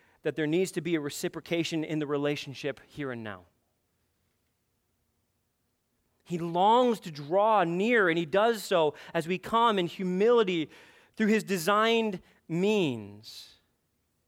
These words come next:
And if you aren't experiencing that kind of presence and joy in the Lord here and now, the good news for you is that you can be.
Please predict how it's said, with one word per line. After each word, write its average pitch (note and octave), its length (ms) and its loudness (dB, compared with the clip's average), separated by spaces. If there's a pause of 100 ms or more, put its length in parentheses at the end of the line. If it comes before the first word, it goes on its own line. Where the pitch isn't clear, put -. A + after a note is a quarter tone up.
(400)
And C3 80 -16
if - 40 -20
you F#3 100 2
aren't C4+ 140 6
experiencing A#3+ 1040 0
that F#3 180 2
kind G#3 120 -2
of E3+ 80 -4
presence A#3+ 520 0
and G3 160 -2
joy A3 300 2
in A3+ 60 2
the G#3 100 2
Lord A3+ 280 4
here G#3+ 140 0
and G3+ 80 -2
now, A3+ 240 2 (180)
the F#3 60 2
good B3 160 0
news C4+ 180 -2
for - 80 -10
you B3+ 140 -4
is A#3+ 40 -2
that B3 80 -4
you G3+ 120 -6
can C#4 360 2
be. C3 280 -4